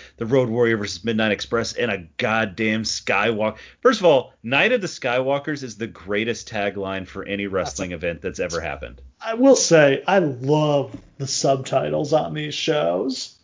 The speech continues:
Speaker 1: This one was kinda clunky.
Speaker 2: I don't know what the, yeah, the gathering doesn't mean much of anything to me.
Speaker 1: I mean, I kept expecting Juggalos to show up, and I was really dreading it.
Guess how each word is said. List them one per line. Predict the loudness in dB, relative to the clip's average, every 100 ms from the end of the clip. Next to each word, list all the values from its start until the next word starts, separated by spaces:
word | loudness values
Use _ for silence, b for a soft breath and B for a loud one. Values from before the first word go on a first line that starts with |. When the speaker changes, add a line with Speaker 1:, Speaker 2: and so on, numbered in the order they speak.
| _ _ _ _ _ 0
Speaker 1:
This | 4 4 6
one | 4 6
was | 4 0
kinda | -2 0 2 0
clunky. | -2 -6 -6 -6 -10 -10 -10 -14 _
Speaker 2:
I | 4
don't | 6
know | 8
what | 8
the, | 4 0
yeah, | -2 -2
the | -2
gathering | 2 4 4 2 0 -2 -4
doesn't | -6 -6 -12
mean | -12 -10
much | -8 -8 -6
of |
anything | -8 -8 -8 -8 -6
to | -6
me. | -4 -2 0 -2 -4 _ _ _ _
Speaker 1:
I | -4
mean, | 0 2
I |
kept | 2 0 -2
expecting | -4 0 0 0 -6
Juggalos | -2 -2 0 0 -2 -4
to | -6
show | 2 4
up, | 6 4 0
and | 0
I |
was | -2 -2
really | -2 -2
dreading | 2 2 4 2
it. | 0 0